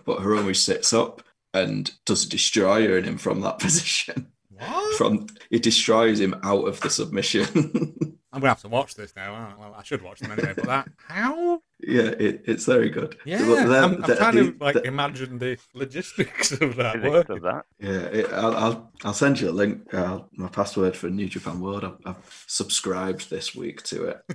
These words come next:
Speaker 3: Oh.
Speaker 2: There's only
Speaker 3: So you
Speaker 2: so
Speaker 3: have,
Speaker 2: long
Speaker 3: you
Speaker 2: you
Speaker 3: have
Speaker 2: can
Speaker 3: said
Speaker 2: stream
Speaker 3: that
Speaker 2: things
Speaker 3: doing
Speaker 2: on
Speaker 3: the
Speaker 2: YouTube.
Speaker 3: pod has really got you into it
Speaker 1: Yeah.
Speaker 3: on a regular basis now, hasn't it?
Speaker 1: Yeah, it's, it's, um, oh, I've actually got it on my highlights of the year is how much I've enjoyed watching New Japan this year.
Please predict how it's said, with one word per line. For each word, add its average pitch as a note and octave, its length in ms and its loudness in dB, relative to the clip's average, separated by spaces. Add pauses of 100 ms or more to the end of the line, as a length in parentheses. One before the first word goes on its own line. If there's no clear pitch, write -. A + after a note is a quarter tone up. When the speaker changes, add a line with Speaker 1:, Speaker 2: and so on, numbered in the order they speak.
(120)
Speaker 3:
Oh. A#2+ 340 -10 (200)
Speaker 2:
There's B2 120 -10
only B2+ 160 2
Speaker 3:
So G#2 60 2
you A#2+ 60 0
Speaker 2:
so C3+ 120 10
Speaker 3:
have, B2+ 80 4
Speaker 2:
long B2 160 2
Speaker 3:
you B2 60 0
Speaker 2:
you B2 60 4
Speaker 3:
have A#2+ 80 2
Speaker 2:
can A#2 60 -4
Speaker 3:
said A#2 120 2
Speaker 2:
stream A2+ 140 2
Speaker 3:
that F#2+ 80 2
Speaker 2:
things G#2+ 120 0
Speaker 3:
doing F#2+ 140 2
Speaker 2:
on F2 80 0
Speaker 3:
the E2+ 80 -2
Speaker 2:
YouTube. - 60 -20
Speaker 3:
pod G2 200 4
has E2 220 -4
really E2+ 280 0
got E2+ 220 -2
you E2 140 -2
into F2 560 -6
it - 80 2
Speaker 1:
Yeah. A2 140 4
Speaker 3:
on - 20 -2
a D#2 80 -2
regular F2+ 340 -2
basis D#2 420 -6
now, D#2+ 180 -8
hasn't F#2 280 -12
it? - 240 -18 (100)
Speaker 1:
Yeah, G#2+ 260 -2
it's, E2+ 280 -10
it's, - 480 -10
um, F#2 380 -12 (280)
oh, - 240 -10
I've G2+ 140 -6
actually - 240 -4
got G2 120 -2
it F#2+ 60 -4
on F#2+ 120 -6
my F#2+ 100 -8
highlights F#2 460 -8
of - 80 -14
the - 100 -12
year G2 260 0
is F2+ 160 -4
how F2 140 -6
much F#2+ 340 -8
I've - 280 -12 (160)
enjoyed F2+ 400 -6
watching - 380 -8
New - 120 -10
Japan - 320 -12
this - 220 -14
year. - 240 -16